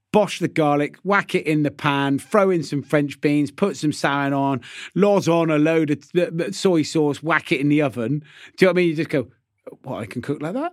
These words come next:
I, I, I mean, I haven't got to, how many French beans? Don't matter. Throw 'em in. Doesn't matter. Throw it in." Like, that kind of creative energy that he gave. He, yeah, you're right. He took the shackles off loads of people's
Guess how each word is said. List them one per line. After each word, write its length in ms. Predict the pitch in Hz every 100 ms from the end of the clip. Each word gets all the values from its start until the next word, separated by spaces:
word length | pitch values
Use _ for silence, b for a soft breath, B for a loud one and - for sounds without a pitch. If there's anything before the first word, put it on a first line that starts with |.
| _
I, 160 | 160 151
I, 160 | 156 139
I 80 |
mean, 140 | 151 147
I 60 |
haven't 240 | 143 170 156
got 120 | 165
to, 60 | 151
how 140 | 143 180
many 220 | 240 214
French 320 | - 123 -
beans? 320 | 117 113 - _
Don't 200 | 226 226
matter. 380 | 185 165 123 110 -
Throw 300 | - 220 208
'em 100 | 185
in. 220 | 156 110 B B -
Doesn't 280 | 202 202
matter. 260 | 190 165 117
Throw 280 | - 196 196
it 100 | 180
in." 220 | 170 123 B B
Like, 240 | 170 160 B B -
that 260 | 180 190 - -
kind 380 | - 185 190
of 140 | 170 -
creative 580 | - 170 170 151 147 160
energy 420 | 175 175 139 123
that 160 | 123
he 80 | 107
gave. 280 | 113 113 110 B B -
He, 100 | 160
yeah, 140 | 185
you're 200 | 165 147
right. 280 | 147 185 123
He 80 | 127
took 240 | - 180
the 60 | 160
shackles 420 | - 190 180 139
off 180 | 127 -
loads 300 | 147 151 147
of 140 | -
people's 420 | 151 135 139 127